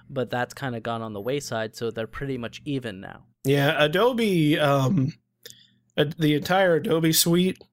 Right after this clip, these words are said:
Speaker 2: is cross-platform, and I have used the entire Adobe suite on both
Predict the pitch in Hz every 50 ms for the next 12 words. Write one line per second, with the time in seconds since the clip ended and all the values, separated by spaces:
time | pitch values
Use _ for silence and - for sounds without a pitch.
0 | _ - 139 135 - - - - 151 143 147 147 - - - 143 143 156 - -
1 | - 165 160 170 175 170 165 170 - _ - - - - - _ _ - 147 143
2 | 139 147 151 143 117 143 131 131 139 160 196 208 202 190 156 - - - - -
3 | 151 139 135 127 127 - 143 139 135 131 131 127 156 135 131 131 131 123 - -
4 | 139 135 131 127 131 - - - - - 160 147 139 135 127 151 139 139 127 -
5 | - -